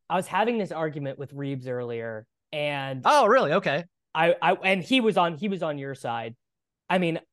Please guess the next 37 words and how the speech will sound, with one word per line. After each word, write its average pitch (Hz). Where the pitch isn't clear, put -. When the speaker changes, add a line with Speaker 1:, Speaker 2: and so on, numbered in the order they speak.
Speaker 1:
I 147
don't 175
know 147
shit 127
about 139
offensive 147
line 147
play. 151
Speaker 2:
Sure. 127
Speaker 1:
I 139
really 151
just 143
use 139
Brandon 127
Thorn's 127
stuff 139
from 127
E 127
T 123
R, 123
and 135
he 170
Speaker 2:
Mm-hmm. 180
Speaker 1:
has 143
them 131
sixteenth. 120
So 220
if 214
they're 226
sixteenth, 285
I'm 233
not 156
Speaker 2:
Mm. -
Speaker 1:
worried. 139
If 156
they're 170
twenty-ninth, 196